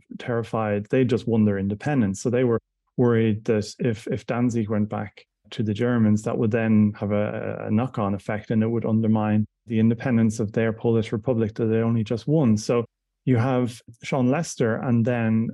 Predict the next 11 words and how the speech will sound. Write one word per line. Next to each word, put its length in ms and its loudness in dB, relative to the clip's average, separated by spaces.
Archbishop 480 -4
O'Rourke 640 0
basically 600 0
as 220 0
outsiders 1000 0
with 240 0
a 200 2
sort 160 -4
of 60 0
a, 280 -2
yeah, 300 0